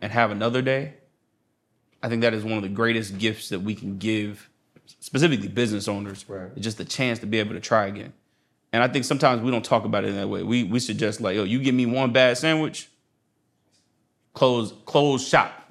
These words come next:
Speaker 1: Like, like, <laughs> I, you shouldn't exist. Cl-, cl-, fire everybody, close, turn the lights off."
Speaker 2: Right.
Speaker 1: And I'm like, "Nah, like, they're gonna be okay.
Speaker 2: Yeah.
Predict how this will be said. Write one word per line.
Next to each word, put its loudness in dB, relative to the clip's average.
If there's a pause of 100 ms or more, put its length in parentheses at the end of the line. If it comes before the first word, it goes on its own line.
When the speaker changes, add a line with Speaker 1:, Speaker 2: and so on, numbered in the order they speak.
Speaker 1:
Like, 6
like, 4 (260)
<laughs> -10
I, 6
you 2
shouldn't 4
exist. 4 (360)
Cl-, 4
cl-, -12
fire 8
everybody, 6
close, 4
turn 8
the 0
lights 4
off." -4 (200)
Speaker 2:
Right. -6
Speaker 1:
And -2
I'm 0
like, -4
"Nah, -6
like, -6 (1040)
they're 0
gonna 0
be 0
okay. -2
Speaker 2:
Yeah. -2